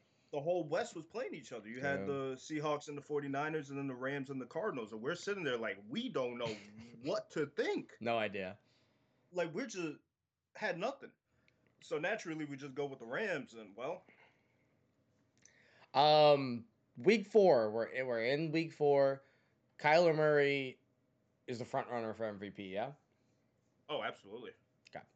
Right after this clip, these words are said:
Speaker 2: good to know. Just happy we're on the same
Speaker 1: Ab-,
Speaker 2: page with that. He has
Speaker 1: absolutely.
Speaker 2: been absolutely electric. He's been so good. He controls the game. Uh, m-, not even, like, numbers-wise. I mean, the numbers have been very good, too, but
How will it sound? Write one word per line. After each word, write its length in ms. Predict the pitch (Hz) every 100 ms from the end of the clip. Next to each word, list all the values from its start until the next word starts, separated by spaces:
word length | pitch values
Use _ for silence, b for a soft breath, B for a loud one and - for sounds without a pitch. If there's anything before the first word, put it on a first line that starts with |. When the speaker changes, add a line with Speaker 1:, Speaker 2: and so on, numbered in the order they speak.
| -
Speaker 2:
good 140 | 107
to 80 | -
know. 60 | 85 - _ _
Just 240 | 120 -
happy 260 | 113 127 131
we're 60 | 127
on 80 | 117
the 60 |
same 140 | 107 101
Speaker 1:
Ab-, 60 |
Speaker 2:
page 180 | 92 85
with 80 | 90
that. 160 | 92 - 127 135
He 100 | 170
has 140 | 156
Speaker 1:
absolutely. 180 | 107 139
Speaker 2:
been 160 | 127 110 -
absolutely 840 | 135 139 127 - 131 123 120 117
electric. 600 | 104 101 98 90 - 78 - _ _ -
He's 120 | 131
been 140 | 170
so 400 | 160 - - 160
good. 260 | 147 139 127 B B
He 80 | -
controls 520 | - - 143 170 160
the 60 |
game. 420 | 143 143 160 165 165 B B B -
Uh, 160 | 110 107
m-, 160 | 147 156 147
not 200 | 220 302
even, 140 | 359 339
like, 160 | 180
numbers-wise. 540 | 139 147 151 147 147 143
I 20 |
mean, 100 | 160
the 60 | 170
numbers 300 | 185 196 170
have 120 | 156
been 100 | 131
very 200 | 117 110
good, 180 | 107 101
too, 220 | - 120
but 260 | 101 101